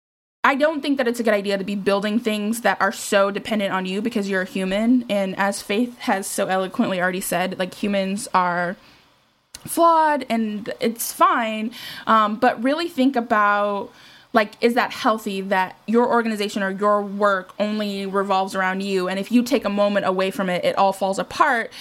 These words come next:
I think that speaks to the, maybe, maybe you've created a faulty system, and maybe something for twenty twenty is re-examining,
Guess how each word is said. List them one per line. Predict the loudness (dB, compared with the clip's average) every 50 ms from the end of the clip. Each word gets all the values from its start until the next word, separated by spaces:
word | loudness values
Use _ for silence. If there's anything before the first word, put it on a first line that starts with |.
| -16 -12 -6 -2
I | 0
think | 2 2 2 2
that | 2 0 -2
speaks | -2 -6 -6 -4 -4
to | -4 -2
the, | -2
maybe, | -2 -2 -2 -2 -2
maybe | 0 0 0 0 -2
you've | -4 -6 -6
created | -4 -2 0 0 0 0
a | 0 0
faulty | 0 0 0 0 -2 -4
system, | -6 -4 -4 -4 -2 -2 -2 -2 -2 -2
and | -2 0
maybe | 0 -2 -2 -2 -4
something | -2 0 0 0 -2 -4 -4
for | -4 -4 -6
twenty | -4 -2 -2 -2 -2
twenty | -4 -2 -2 -2 0 -2 -2 -4
is | -4 -4 -4 -4
re-examining, | -4 -4 -2 -2 -2 -2 -2 -2 -2 -2 -2 -2 -2 -2 -2 -2 -2 -2 -4 -6 -6